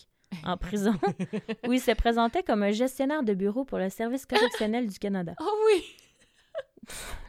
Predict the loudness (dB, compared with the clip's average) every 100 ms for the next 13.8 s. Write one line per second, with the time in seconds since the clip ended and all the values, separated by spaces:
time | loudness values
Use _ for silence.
0 | -18 -20 -20 -16 -6 2 4 4 4 4
1 | 4 0 -4 -10 -18 -16 -16 -16 -18 -6
2 | 2 4 4 0 0 2 4 4 6 6
3 | 2 2 2 2 0 2 2 0 -2 0
4 | 0 0 0 -2 -4 -4 -2 -4 -4 -2
5 | 0 0 -2 -2 -6 -8 -6 0 0 0
6 | -20 _ _ _ -12 -2 0 0 -2 -2
7 | -4 -4 -4 -2 0 0 -2 -4 -4 -4
8 | -4 -6 _ _ _ _ -6 -4 -2 -2
9 | 0 2 2 0 -2 -6 -8 -4 0 0
10 | -2 -2 0 0 0 0 -2 -4 -8 -8
11 | -8 -8 -8 -8 -8 -4 -4 -4 -8 -12
12 | -10 -6 -4 -4 -6 -8 -8 -10 -6 -6
13 | -6 -8 -8 -6 -8 -12 -16 -20